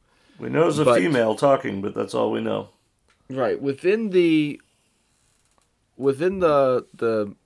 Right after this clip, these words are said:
Speaker 2: the Maul crime syndicate, you know, whatever is going on,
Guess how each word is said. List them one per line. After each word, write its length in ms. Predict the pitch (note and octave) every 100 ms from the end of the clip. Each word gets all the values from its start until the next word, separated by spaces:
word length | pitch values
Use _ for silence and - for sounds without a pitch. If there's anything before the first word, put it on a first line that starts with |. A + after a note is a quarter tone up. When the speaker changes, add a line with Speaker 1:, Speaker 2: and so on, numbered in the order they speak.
| _
Speaker 2:
the 120 | A2+
Maul 480 | G#2+ A2+ A#2+ A#2+ A#2
crime 460 | - - A#2 A#2+ A2+
syndicate, 680 | - B2+ C#3 - F#2+ F2 - _ -
you 100 | G#2+
know, 140 | G2
whatever 500 | F#2+ G#2+ C#3 C3+ A2
is 220 | F2+ G#2
going 300 | - A2 G#2
on, 460 | G#2+ G2+ F#2 G2